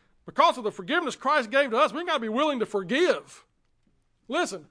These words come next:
part of forgiving is forgetting. You don't believe that's true? Go read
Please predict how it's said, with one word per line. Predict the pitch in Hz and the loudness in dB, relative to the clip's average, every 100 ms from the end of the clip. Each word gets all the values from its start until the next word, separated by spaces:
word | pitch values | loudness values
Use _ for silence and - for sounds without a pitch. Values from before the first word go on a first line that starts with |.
| _ | _
part | 262 339 359 | 2 4 4
of | 294 | 2
forgiving | 262 185 262 359 392 370 302 _ _ _ - | -4 -2 0 2 0 -4 -8 _ _ _ -8
is | 233 - | -6 -6
forgetting. | 208 156 123 277 330 220 - - _ _ _ _ _ _ _ _ _ _ _ _ _ _ _ _ _ _ - | -10 -12 -2 4 6 4 -6 -20 _ _ _ _ _ _ _ _ _ _ _ _ _ _ _ _ _ _ -10
You | 214 | 0
don't | 330 311 | 0 2
believe | 349 320 | 0 4
that's | 302 | 2
true? | 302 311 339 277 | 2 -2 -2 2
Go | 311 285 | 0 0
read | 311 | -2